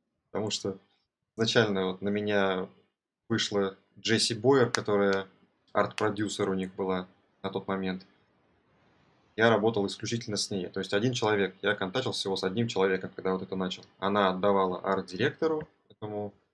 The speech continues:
Эммануэлю Маню, и он обратно через неё передавал фидбэк. Там через пару-тройку дизайнов решили не заниматься ерундой, а я просто работал напрямую с ним.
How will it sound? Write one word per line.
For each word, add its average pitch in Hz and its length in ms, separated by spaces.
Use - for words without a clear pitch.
Эммануэлю 104 640
Маню, 101 360
и 98 160
он 123 200
обратно 107 400
через 92 240
неё 113 140
передавал 101 440
фидбэк. - 360
Там 90 140
через - 300
пару-тройку 101 580
дизайнов 101 400
решили 101 360
не 98 140
заниматься 98 440
ерундой, 104 400
а 95 100
я 92 120
просто 117 520
работал 95 360
напрямую 92 460
с - 160
ним. 90 120